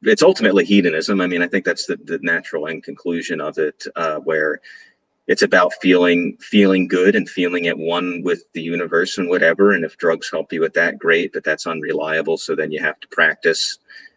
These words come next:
you know, so that you can always feel like this is the best of all possible times, you know, and I'm in sync with the universe and, uh, whatever. And you get a high feeling,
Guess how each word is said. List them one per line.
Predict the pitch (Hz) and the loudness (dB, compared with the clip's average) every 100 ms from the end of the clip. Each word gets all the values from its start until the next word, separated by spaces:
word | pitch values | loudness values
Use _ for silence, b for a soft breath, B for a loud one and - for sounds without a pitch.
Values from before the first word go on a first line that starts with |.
| - | 0
you | 92 | 2
know, | 78 | 2
so | 78 92 | 0 -2
that | 80 | -2
you | - | -2
can | - 82 | -2 2
always | 82 82 78 | 4 4 2
feel | - 82 85 | -2 0 2
like | 80 78 76 - _ _ _ _ _ _ | 2 0 -2 -10 _ _ _ _ _ _
this | 98 - | 0 0
is | 87 - | -2 -4
the | |
best | 98 85 - - - | -2 0 0 -4 -2
of | 73 85 | 0 2
all | 85 | 2
possible | 80 82 82 - 73 82 76 _ _ - | 0 -4 -4 -6 -4 -4 -4 _ _ -10
times, | - 80 80 82 80 | -2 -2 -2 -4 -4
you | 82 | -4
know, | 76 80 | -4 -4
and | 80 | -4
I'm | 82 80 - - | -4 -6 -6 -2
in | 92 | 0
sync | 82 - 85 - | 0 0 -2 -4
with | 87 | -4
the | 80 | -2
universe | 76 78 78 82 80 - | -2 -2 2 2 2 -4
and, | 76 78 76 | -4 -4 0
uh, | 78 | 0
whatever. | 76 80 78 78 87 85 | 2 2 2 0 2 0
And | 76 73 B B B B | 0 -6 B B B B
you | 131 | 4
get | 123 107 | 4 4
a | |
high | - - 104 | 2 2 2
feeling, | - 92 101 85 85 98 | 2 4 4 4 0 -4